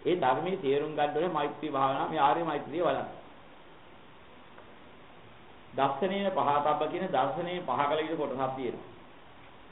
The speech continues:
දහම් අහලා දහම් දර්ශනීය පහල කරගන්න ඕනේ. නිවන කියන්නේ මොකද්ද? ලෝකය කියන්නේ මොකද්ද? ලෝකයට හේතුව මොකද්ද? ලෝක නිරෝධය කියන්නේ නිවන මොකද්ද කියලා දැකලා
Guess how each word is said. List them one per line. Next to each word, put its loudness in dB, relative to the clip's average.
දහම් 6
අහලා 4
දහම් 2
දර්ශනීය 0
පහල 2
කරගන්න 0
ඕනේ. -8
නිවන 2
කියන්නේ 0
මොකද්ද? 0
ලෝකය 0
කියන්නේ 0
මොකද්ද? -2
ලෝකයට 0
හේතුව 0
මොකද්ද? -2
ලෝක 0
නිරෝධය 0
කියන්නේ 0
නිවන 2
මොකද්ද 0
කියලා 0
දැකලා -4